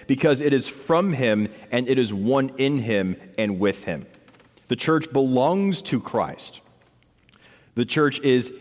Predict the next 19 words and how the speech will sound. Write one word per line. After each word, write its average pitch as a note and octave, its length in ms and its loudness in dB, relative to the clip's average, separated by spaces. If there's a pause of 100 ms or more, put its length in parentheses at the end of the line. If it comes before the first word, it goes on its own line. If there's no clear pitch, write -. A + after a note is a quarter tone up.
(160)
is B2 240 0
united C#3 460 0
to F3+ 240 -2
Christ A2 420 -2
and A#2 80 -2
has B2 160 0
all C3 340 0
communion C#3 600 0
with A2 220 2
him G#2 220 0
by G#2+ 440 2 (180)
his B2+ 140 -2
Holy A2+ 320 -2
Spirit. G#2+ 480 -2 (760)
And C#3 80 -6
that's F3+ 120 -2
just - 200 -2
a B2 80 -2
taste - 720 -4